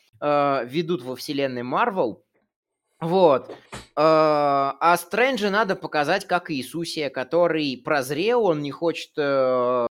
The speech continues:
грубо говоря, э, какие-то плохие поступки совершать. Он всегда... Там был очень такой красочный, показательный диалог, что у, у вас,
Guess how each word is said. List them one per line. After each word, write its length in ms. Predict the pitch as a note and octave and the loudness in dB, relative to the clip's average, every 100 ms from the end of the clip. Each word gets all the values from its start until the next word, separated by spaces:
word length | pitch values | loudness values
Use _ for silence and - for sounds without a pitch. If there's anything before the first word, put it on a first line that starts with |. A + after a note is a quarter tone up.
| _ A#2 | _ _
грубо 220 | A#2 D3 - | -6 -6 -8
говоря, 580 | A#2 C3 C3+ C#3 C3+ - - - _ | -10 -2 0 2 0 -2 -10 -20 _
э, 280 | C3+ C#3 C3+ | 0 2 2
какие-то 600 | D3 D#3 F3 D#3+ D#3+ D3 C3+ - | 0 -4 -2 -2 2 2 0 -2
плохие 400 | D#3 D3+ F3 D3 | -2 0 -4 -2
поступки 520 | C3+ - D#3+ C#3 B2+ | -2 -2 -4 -4 -10
совершать. 560 | - B2 - A3+ C4 G#3 | -10 -10 -4 -2 -2 -4
Он 100 | D#3+ | -8
всегда... 480 | - D#3 F3+ D3 - - - | -10 0 2 2 0 -6 0
Там 220 | F#3 F3+ | 0 2
был 220 | F#3 G3+ | 2 4
очень 340 | G3 F#3 F3 D#3+ | 4 2 -4 -2
такой 300 | E3 F3 E3+ | -2 0 -4
красочный, 540 | - F#3+ D#3+ - D#3+ | 0 2 2 -4 -6
показательный 680 | D3 - E3 D#3+ C#3+ C#3+ C#3 | -8 0 2 2 -2 -4 -6
диалог, 440 | B2+ D#3 D#3+ C#3 - | 0 2 4 2 -2
что 280 | - C#3+ - - _ - | -2 -2 -2 -16 _ -4
у, 100 | F3 - - _ _ _ - | -4 -4 -20 _ _ _ 0
у 60 | |
вас, 300 | F#3+ G3 F3 | 4 4 2